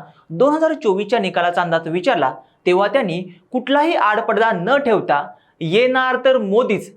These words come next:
हे क्लिअर कट सांगून टाकलंय. यासाठी त्यांनी काही महत्त्वाची कारणं देखील सांगितलेत. प्रशांत किशोर यांनी पुन्हा एकदा मोदी सरकारच सत्तेत येईल अशी केलेली फोड पाहून खरंच मोदींशिवाय सध्या तरी देशासमोर पर्याय नाहीये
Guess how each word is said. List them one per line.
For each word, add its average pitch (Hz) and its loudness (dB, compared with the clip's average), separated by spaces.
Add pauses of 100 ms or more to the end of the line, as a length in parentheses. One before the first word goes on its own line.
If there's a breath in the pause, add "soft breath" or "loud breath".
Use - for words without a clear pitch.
हे 254 0
क्लिअर 254 0
कट 254 0
सांगून 170 -2
टाकलंय. 139 -6 (440 soft breath)
यासाठी 233 2
त्यांनी 269 0
काही 254 0
महत्त्वाची 254 0
कारणं 254 0
देखील 233 -2
सांगितलेत. 143 -4 (500)
प्रशांत 208 0
किशोर 240 2
यांनी 233 -2 (280 loud breath)
पुन्हा 285 2
एकदा 220 0
मोदी 214 -2
सरकारच 233 0
सत्तेत 240 -2
येईल 190 -2 (200 loud breath)
अशी 220 0
केलेली 240 -2
फोड 240 0
पाहून 185 -2
खरंच 233 0 (240 soft breath)
मोदींशिवाय 226 0
सध्या 208 -2
तरी 214 -2
देशासमोर 202 -2
पर्याय 202 0
नाहीये 180 -2